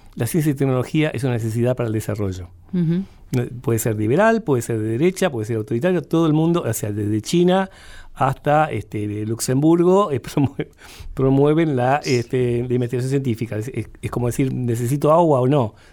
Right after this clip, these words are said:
Speaker 2: Ujú.
Speaker 1: Claramente que sí. Em, lo que, em, ocurrió es que durante un periodo pudimos hacer una inversión muy grande, tenemos un gran caudal ac-, acumulado de información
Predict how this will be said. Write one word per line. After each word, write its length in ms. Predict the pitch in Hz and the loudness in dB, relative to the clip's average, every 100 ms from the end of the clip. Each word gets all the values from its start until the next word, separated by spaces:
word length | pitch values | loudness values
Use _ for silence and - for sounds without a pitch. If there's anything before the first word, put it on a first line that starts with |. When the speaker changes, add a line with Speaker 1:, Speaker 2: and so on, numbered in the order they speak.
| - | -20
Speaker 2:
Ujú. 200 | - - | -18 -8
Speaker 1:
Claramente 360 | 196 - 147 143 | -2 0 0 -2
que 60 | 117 | -2
sí. 260 | 147 101 - - - - - - - - - | -2 -4 -8 -20 -20 -20 -20 -20 -20 -12 0
Em, 520 | 143 143 143 135 135 - _ - _ _ - _ - - _ - | 4 6 4 2 -2 -8 _ -20 _ _ -20 _ -20 -20 _ -20
lo 320 | - 139 139 139 | -6 2 2 2
que, 600 | 143 139 139 135 135 131 | 2 4 4 4 6 4
em, 440 | 131 127 123 120 | 2 2 2 0
ocurrió 380 | 117 123 147 262 | -2 -2 2 2
es 60 | 262 | 2
que 100 | 147 | 2
durante 240 | 131 123 | 2 2
un 80 | 147 | 0
periodo 260 | 156 175 | 2 2
pudimos 300 | 170 143 147 | 2 0 0
hacer 140 | 131 135 | -2 -2
una 100 | 143 | 0
inversión 300 | 135 123 143 | -2 0 0
muy 120 | 135 | 2
grande, 380 | 143 165 196 214 | 2 2 2 0
tenemos 300 | 170 131 127 | 0 -2 -2
un 180 | 123 117 | -2 0
gran 240 | 156 196 | 0 0
caudal 360 | 160 139 139 143 | 0 2 2 0
ac-, 440 | 135 - 123 131 | -2 -10 -12 -8
acumulado 440 | 120 120 120 139 | -4 -2 0 2
de 60 | 131 | 0
información 680 | 117 117 117 110 143 175 | 0 -4 -4 -2 -2 -2